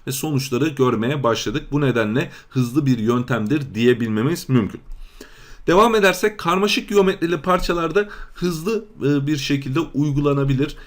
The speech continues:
E, diyelim ki işte bir crank miliniz var veya bir dişliniz var arkadaşlar. Bunlarla ilgili, e, e, beklentileriniz işte herhangi bir çatlak olabilir vesaire olabilir. Bunların tespiti için kullanabileceğimiz hızlı bir yöntemdir diyebiliriz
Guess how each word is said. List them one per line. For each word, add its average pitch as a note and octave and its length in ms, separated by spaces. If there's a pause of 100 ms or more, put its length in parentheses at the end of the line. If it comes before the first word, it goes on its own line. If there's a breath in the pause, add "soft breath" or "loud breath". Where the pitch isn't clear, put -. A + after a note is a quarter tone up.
(140 loud breath)
E, A#2+ 380
diyelim D3 260
ki C#3 120
işte - 320
bir B2+ 140 (120)
crank C3+ 300
miliniz G#2 340
var G2 200
veya G#2+ 280
bir A2+ 200
dişliniz A2+ 500
var F#2 120
arkadaşlar. F#2 560 (300 loud breath)
Bunlarla C#3+ 480
ilgili, B2+ 460 (220 loud breath)
e, G#2 80
e, G#2 420 (260)
beklentileriniz C3 800
işte B2+ 380 (140 loud breath)
herhangi A#2+ 500
bir B2+ 80
çatlak - 640
olabilir G2+ 380
vesaire A2+ 380
olabilir. G#2+ 340 (240 loud breath)
Bunların D3 340
tespiti C#3 500
için B2 320
kullanabileceğimiz C3 920 (180 loud breath)
hızlı C#3 500
bir A#2+ 120
yöntemdir B2+ 720 (260 loud breath)
diyebiliriz C3 800